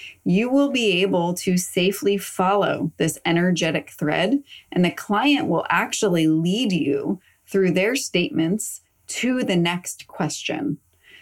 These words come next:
So what you can do is relieve yourself of all of this pressure of forgetting questions and forgetting to ask the right questions.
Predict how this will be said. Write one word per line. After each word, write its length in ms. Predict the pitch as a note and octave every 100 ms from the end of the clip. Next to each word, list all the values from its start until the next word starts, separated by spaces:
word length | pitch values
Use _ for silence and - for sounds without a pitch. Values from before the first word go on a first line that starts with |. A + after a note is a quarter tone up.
| _
So 280 | - G3+ F#3+
what 240 | F3 F#3 F#3
you 120 | G3+
can 280 | F#3+ G#3+ F#3+
do 300 | B3+ C4+ A3
is 340 | F#3+ F#3 D#3+
relieve 460 | - F#3 F#3+ A#3+ C4+
yourself 440 | G3+ F3 D#3+ E3
of 120 | F3 -
all 200 | F#3 G3+
of 120 | A#3
this 180 | F#3 E3+
pressure 580 | - G3+ G#3+ - F3 F3
of 360 | F3 F3 E3 E3
forgetting 500 | F#3+ F3 F3+ G3 F#3+
questions 720 | F#3 F3+ - F#3 F#3 F3+ E3
and 160 | - -
forgetting 380 | D#3+ F#3 G3+
to 100 | F#3+
ask 280 | - F3+ -
the 100 | F3+
right 260 | D#3 D#3 F3+
questions. 840 | - E3+ - - A3 B3+ C#4+ -